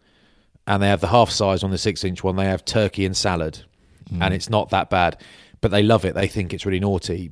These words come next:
Speaker 1: But my second problem with Subway, and you're not gonna like this, this is like me pulling apart, um, T V series. It's,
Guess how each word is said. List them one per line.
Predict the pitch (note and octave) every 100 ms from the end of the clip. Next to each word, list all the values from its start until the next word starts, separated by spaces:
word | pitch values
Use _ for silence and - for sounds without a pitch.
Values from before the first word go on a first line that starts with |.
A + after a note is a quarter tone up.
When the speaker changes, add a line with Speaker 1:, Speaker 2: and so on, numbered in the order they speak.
| -
Speaker 1:
But | G#2 G2 - _ _ _ _ -
my | G2+ G#2
second | A2 - C3+ A2+
problem | F#2 F#2 F#2
with | F#2+
Subway, | - F#2 F2+ F2+ G2+ - _ - _ _ _ _ -
and | -
you're | A2+
not | B2 B2
gonna | - A2
like | G#2+
this, | D2+ -
this | A2+
is | A#2 A#2
like | A2
me | F#2 G2+
pulling | - G2 G2
apart, | - G2 F#2+ -
um, | - F#2 F2+ F2
T | E2+ - G2+
V | F#2
series. | F2+ E2+ D#2 D#2+ - _ _ _ _ _ _ _ _ _ _ _ _ -
It's, | A2 -